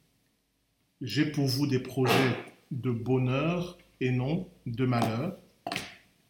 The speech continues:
et je veux vous donner un avenir à espérer. » C'est ça qu'il est en train de dire. C'est-à-dire, je vous ai créé,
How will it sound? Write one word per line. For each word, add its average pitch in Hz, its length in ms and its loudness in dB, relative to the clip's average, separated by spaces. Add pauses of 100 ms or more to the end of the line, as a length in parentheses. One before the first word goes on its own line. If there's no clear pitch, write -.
(320)
et 131 100 2
je 123 120 0
veux 123 200 2
vous 156 180 2
donner 135 720 2 (1400)
un 131 180 0
avenir 135 520 2
à 120 100 0
espérer. » 113 440 -6 (880)
C'est - 120 -4
ça 185 180 2
qu'il 165 160 2
est 135 40 2
en 123 60 0
train 127 140 -4
de 117 100 -2
dire. 104 200 -6 (480)
C'est-à-dire, 165 300 4 (240)
je 131 100 -2
vous 185 240 6
ai 202 120 6
créé, 165 720 6